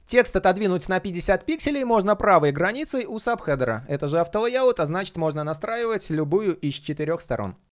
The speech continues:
У линии двадцать пикселей скругления, а значит, чтобы в семидесятипиксельном контейнере снизу торчала линия на двадцать пикселей закругления, эту линию от верхней границы надо опустить на сколько?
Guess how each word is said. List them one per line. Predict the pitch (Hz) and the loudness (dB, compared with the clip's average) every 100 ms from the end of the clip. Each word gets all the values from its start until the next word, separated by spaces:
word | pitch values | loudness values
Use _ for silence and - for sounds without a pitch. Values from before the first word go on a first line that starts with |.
| - | -4
У | |
линии | 233 311 294 | -2 0 0
двадцать | 180 226 269 208 - | 2 2 4 2 -2
пикселей | 226 - 214 | -4 -2 -2
скругления, | 196 196 185 220 180 135 123 | -2 -2 0 0 0 0 0
а | 180 | 0
значит, | 165 156 151 190 - | 0 0 0 -2 -2
чтобы | - 214 185 | -4 -2 -2
в | 151 | -4
семидесятипиксельном | 208 240 214 190 214 - 196 147 160 165 | -12 -12 -12 -12 -12 -8 -8 -6 -6 -6
контейнере | 156 202 196 165 143 147 170 | -2 -2 0 0 2 0 0
снизу | - - 196 180 160 | -4 -6 -4 -4 -4
торчала | 160 170 170 175 | -4 -2 -2 -2
линия | 208 170 135 | -2 -6 -4
на | 143 160 | -4 -4
двадцать | 160 160 151 143 | -2 -2 -2 -10
пикселей | - 123 - 127 | -8 -8 -6 -4
закругления, | 120 131 143 147 254 240 139 | -4 -4 -4 -4 -4 -2 -4
эту | - 196 156 | -2 -4 -2
линию | 147 233 196 135 143 | -4 -4 -6 -4 -4
от | 160 | -4
верхней | 175 147 143 | -4 -6 -6
границы | 143 185 277 311 247 | -8 -8 -8 -8 -4
надо | 196 151 | 0 2
опустить | 147 151 139 127 110 | 2 0 -2 -4 -4
на | 110 | -10
сколько? | - 269 285 240 214 | -4 -4 -2 -2 -4